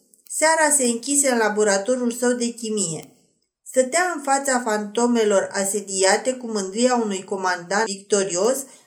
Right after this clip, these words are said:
care cere ultimului oraș asediat să capituleze. „Pe ceilalți am învins,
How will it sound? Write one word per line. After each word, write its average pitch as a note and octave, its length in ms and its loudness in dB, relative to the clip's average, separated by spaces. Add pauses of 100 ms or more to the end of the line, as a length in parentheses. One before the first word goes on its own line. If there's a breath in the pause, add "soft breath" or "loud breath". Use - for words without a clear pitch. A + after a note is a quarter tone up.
care C4 340 4
cere C#4+ 460 2
ultimului C4+ 520 0
oraș G#3+ 480 4 (280 loud breath)
asediat A3 720 4
să C4+ 140 2
capituleze. A#3+ 920 0 (580)
„Pe B3+ 180 0
ceilalți D#4+ 580 0
am D4 240 2
învins, A#3 400 -2